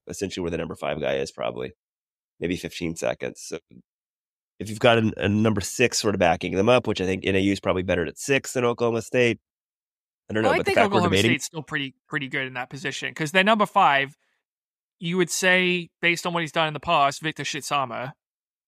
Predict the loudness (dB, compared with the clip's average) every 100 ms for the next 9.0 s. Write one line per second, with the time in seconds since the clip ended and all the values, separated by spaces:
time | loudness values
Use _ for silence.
0 | _ _ -2 0 0 0 -2 -6 -8 -6
1 | -2 0 2 -2 4 4 6 2 -2 -6
2 | -8 -8 -10 -8 -8 -8 -6 2 4 4
3 | -2 -8 -12 _ _ _ _ _ _ _
4 | 0 4 6 6 4 4 0 -12 0 2
5 | 2 -4 -8 -10 -18 -20 _ -4 -2 -2
6 | -4 2 4 4 0 -2 -4 -8 _ _
7 | _ _ _ -8 2 4 6 4 0 _
8 | _ _ -4 0 0 0 -4 -4 -6